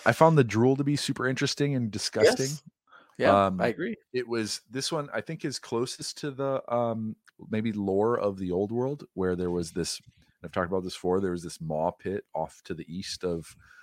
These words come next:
Speaker 1: of the European, uh, part of Warhammer. Um, and there was a kind of a, uh, that it was this comet that had landed and, and the maw was there and it called, uh, ogres there to, to feed it.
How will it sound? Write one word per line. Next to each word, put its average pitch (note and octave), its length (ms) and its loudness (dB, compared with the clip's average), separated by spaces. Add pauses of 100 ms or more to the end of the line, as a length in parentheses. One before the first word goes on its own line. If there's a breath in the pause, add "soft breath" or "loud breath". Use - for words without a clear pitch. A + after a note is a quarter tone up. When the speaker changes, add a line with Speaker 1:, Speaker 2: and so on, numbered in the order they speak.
(180 soft breath)
Speaker 1:
of D#2+ 380 -2 (140)
the D#2+ 100 -6
European, E2+ 920 -4 (100)
uh, D#2 200 -8
part E2+ 320 -2
of D#2 220 -4
Warhammer. E2 520 -6 (420 loud breath)
Um, E2 500 2 (100)
and E2 360 -2 (140)
there D#2 120 -8
was D2+ 140 -8
a D#2 60 -12
kind D#2+ 180 -4
of D2 120 -6
a, C#2+ 200 -8 (420 soft breath)
uh, C#2+ 200 -6
that D#2 120 -6
it C#2+ 120 -8
was D2+ 160 -6
this - 260 -4 (280)
comet E2 360 0
that D#2+ 120 -2
had D#2+ 120 -4
landed E2+ 560 0
and, C#2+ 300 -6
and C#2+ 180 -8
the D2 80 -8
maw D#2+ 360 0
was F2 240 -2
there F2 340 2
and D#2 100 -2
it - 80 -10
called, E2 440 -4 (240)
uh, D#2 220 -4
ogres F2 380 2
there F2 280 0
to, D2 360 -6 (180)
to C#2+ 300 -8
feed F#2+ 300 -4
it. - 240 -6